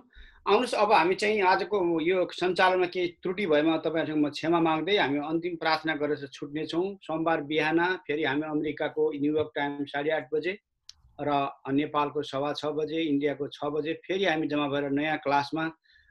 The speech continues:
हामी आउनेछौँ। तबसम्मको लागि हामी अब अन्तिम प्रार्थना गरेर हामी छुट्नेछौँ। प्रार्थनामा हामीलाई आज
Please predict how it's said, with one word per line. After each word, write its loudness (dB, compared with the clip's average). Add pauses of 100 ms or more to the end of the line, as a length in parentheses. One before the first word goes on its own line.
हामी 2
आउनेछौँ। 2
तबसम्मको -2
लागि 2
हामी -2
अब -4
अन्तिम -2
प्रार्थना -2
गरेर -4
हामी -4
छुट्नेछौँ। -4
प्रार्थनामा 4
हामीलाई 4
आज 6